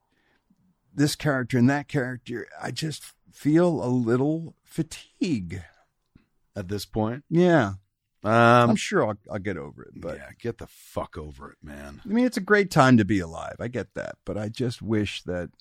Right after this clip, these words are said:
Speaker 1: I don't know, I could, I could take some time to digest it a little bit.
Speaker 2: The, uh, I'll tell you right now, speaking of superhero stuff, uh, they've announced, somebody said,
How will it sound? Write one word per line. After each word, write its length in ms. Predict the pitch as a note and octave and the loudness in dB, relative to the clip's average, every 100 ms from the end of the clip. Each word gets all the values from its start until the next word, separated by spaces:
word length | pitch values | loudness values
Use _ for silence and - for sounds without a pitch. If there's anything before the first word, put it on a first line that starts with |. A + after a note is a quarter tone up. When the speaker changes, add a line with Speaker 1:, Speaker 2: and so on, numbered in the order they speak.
| _ _ _ - | _ _ _ -8
Speaker 1:
I 80 | |
don't 140 | A2 E2 | -6 -6
know, 140 | - - | -12 -14
I 80 | - | -10
could, 260 | G#2 A2 F2+ - | -8 -8 -10 -14
I 100 | E2 | -12
could 180 | G2 F#2+ _ - | -10 -10 _ -10
take 220 | A2 G#2 | -6 -6
some 160 | - F2+ | -6 -6
time 340 | - F#2 F#2 | -4 -4 -4
to 260 | F2+ D#2 D#2+ _ _ _ _ _ _ _ - | -4 -10 -12 _ _ _ _ _ _ _ -14
digest 540 | F#2 F2+ G2+ F2+ - | -12 -10 -8 -8 -10
it 120 | C2 - | -18 -18
a 40 | |
little 200 | G1+ - | -20 -20
bit. 200 | - - _ _ _ _ _ _ - | -20 -20 _ _ _ _ _ _ -14
Speaker 2:
The, 520 | F#2 A#2+ B2 A#2+ A#2 | -2 2 4 6 8
uh, 540 | A2+ A2+ A2+ A2 G#2+ G2 _ _ _ _ _ G2 | 10 12 12 12 10 4 _ _ _ _ _ -8
I'll 100 | F#2+ | -4
tell 240 | - A#2+ | 2 4
you 100 | A2+ | 4
right 240 | A2 G#2+ | 2 0
now, 520 | G#2 A#2+ A#2+ G#2 G2 - _ _ | 0 2 4 2 0 -8 _ _
speaking 400 | - - A2 G2+ | -16 -8 -6 -4
of 60 | F2+ | -6
superhero 560 | - G2+ - F#2+ F2 E2+ | -8 -10 -8 -8 -6 -10
stuff, 380 | - E2+ D#2+ _ _ _ _ _ _ _ _ | -10 -10 -10 _ _ _ _ _ _ _ _
uh, 260 | G2+ G#2 G#2 | 2 4 4
they've 340 | G2+ A2 G2 G2 | 4 2 2 -4
announced, 640 | G#2 G#2+ G#2+ G2+ - - | 0 2 2 0 -4 -6
somebody 320 | - G#2 F2+ D#2 | -4 -2 -2 -6
said, 400 | - D2+ D#2+ | -10 -12 -12